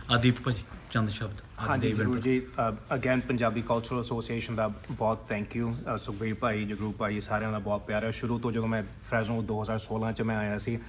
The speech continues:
Speaker 2: ਸਾਰਿਆਂ ਦੀ ਸਪੋਰਟ ਨਾਲ ਮੈਂ ਇੱਥੋਂ ਹੀ ਫਰੈਸਨੋ ਦੇ ਵਿੱਚ ਕਾਫੀ ਅਸੀਂ, ਅ, professionally ਤੇ personally ਇੱਥੇ ਗਰੋਥ ਅਸੀਂ ਦੇਖੀ ਹੋਈ ਹੈ। ਤੇ ਹੁਣ ਖਾਲਸਾ ਏਡ ਨਾਲ ਮੈਨੂੰ ਦੋ ਤਿੰਨ ਸਾਲ ਹੋ ਗਏ ਜੁੜੇ ਹੋਏ ਨੂੰ। ਤੇ ਕੰਮ ਇਹਨਾਂ ਨਾਲ ਤਾਂ ਹੀ ਸ਼ੁਰੂ ਕੀਤਾ ਸੀ ਕਿਉਂਕਿ ਸ਼ੁਰੂ ਤੋਂ ਇੱਕ ਹੁੰਦਾ ਹੈ ਕਿ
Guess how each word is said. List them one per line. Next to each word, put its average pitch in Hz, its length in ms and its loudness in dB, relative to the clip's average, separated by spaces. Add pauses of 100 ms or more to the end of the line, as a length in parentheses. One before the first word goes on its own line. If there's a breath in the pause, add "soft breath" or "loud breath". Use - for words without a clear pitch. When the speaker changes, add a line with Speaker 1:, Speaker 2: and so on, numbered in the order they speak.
(240 loud breath)
Speaker 2:
ਸਾਰਿਆਂ 110 340 0
ਦੀ 113 120 2
ਸਪੋਰਟ 110 420 0
ਨਾਲ 110 140 2
ਮੈਂ 110 140 2
ਇੱਥੋਂ 113 280 -4
ਹੀ 113 80 0
ਫਰੈਸਨੋ 110 380 0
ਦੇ 110 120 2
ਵਿੱਚ 107 200 -2
ਕਾਫੀ 107 400 0
ਅਸੀਂ, 104 340 -4
ਅ, - 540 -4
professionally 117 680 0
ਤੇ 120 80 4
personally 110 680 0
ਇੱਥੇ 117 240 -4
ਗਰੋਥ 104 640 -2
ਅਸੀਂ 120 200 -2
ਦੇਖੀ 107 320 -4
ਹੋਈ 110 220 0
ਹੈ। 117 100 2
ਤੇ 110 260 -2
ਹੁਣ 107 200 -2 (100)
ਖਾਲਸਾ 113 640 0
ਏਡ 110 180 0
ਨਾਲ 113 200 0
ਮੈਨੂੰ 107 280 0
ਦੋ 107 200 0
ਤਿੰਨ 110 160 -2
ਸਾਲ 110 200 -2
ਹੋ 107 80 0
ਗਏ 107 100 -2
ਜੁੜੇ 101 220 -2
ਹੋਏ 113 160 0
ਨੂੰ। 117 160 0 (560 loud breath)
ਤੇ 110 420 4 (140)
ਕੰਮ 113 240 2
ਇਹਨਾਂ 123 160 4
ਨਾਲ 123 140 4
ਤਾਂ 120 180 -2
ਹੀ 123 100 0
ਸ਼ੁਰੂ 127 240 0
ਕੀਤਾ 120 340 0
ਸੀ 120 140 0
ਕਿਉਂਕਿ 117 480 0
ਸ਼ੁਰੂ 120 340 0
ਤੋਂ 123 520 2
ਇੱਕ 117 260 -4
ਹੁੰਦਾ 113 240 0
ਹੈ 117 160 2
ਕਿ 120 320 -2